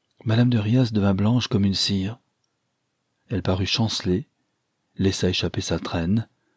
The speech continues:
qui glissa sur le parquet, et s'appuya sur le premier meuble que sa main rencontra. Puis se remettant aussitôt et bravant le regard de son mari, « Je croyais, dit-elle,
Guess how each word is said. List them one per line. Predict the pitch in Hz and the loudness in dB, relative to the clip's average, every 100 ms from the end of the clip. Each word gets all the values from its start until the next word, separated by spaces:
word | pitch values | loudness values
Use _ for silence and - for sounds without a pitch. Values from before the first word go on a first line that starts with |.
| _ _ - | _ _ -10
qui | 90 | -8
glissa | 87 87 - 82 | -6 -6 -4 -4
sur | - 92 | -2 -2
le | 85 | -2
parquet, | 85 - 95 85 - _ _ _ _ _ _ _ _ | -4 -4 -4 -4 -6 _ _ _ _ _ _ _ _
et | 117 | -8
s'appuya | - 123 - 123 139 | -4 -6 -2 0 0
sur | - 101 | 0 -2
le | |
premier | 90 - 123 95 | 0 2 2 2
meuble | 104 123 113 | 2 2 0
que | 95 | -4
sa | - 87 | -4 0
main | 101 120 | 4 4
rencontra. | 101 95 92 - 87 - _ _ _ _ _ _ _ _ | 2 0 -2 -4 -10 -14 _ _ _ _ _ _ _ _
Puis | - 104 | -4 -2
se | - | 0
remettant | 95 92 90 95 90 | 0 0 0 -2 -4
aussitôt | 87 - 82 101 | -6 -6 0 4
et | 113 | 4
bravant | 92 87 90 90 | 4 0 0 0
le | 87 | -2
regard | 90 90 87 | 0 2 2
de | 87 | 0
son | - 90 | -2 -2
mari, « | 85 87 95 - _ _ _ _ _ _ _ _ _ _ _ - | -2 -2 -4 -8 _ _ _ _ _ _ _ _ _ _ _ -8
Je | 107 107 | -2 0
croyais, | - 117 104 104 104 _ | 2 2 2 0 -2 _
dit-elle, | - 87 - 90 85 | -12 -6 -2 0 -2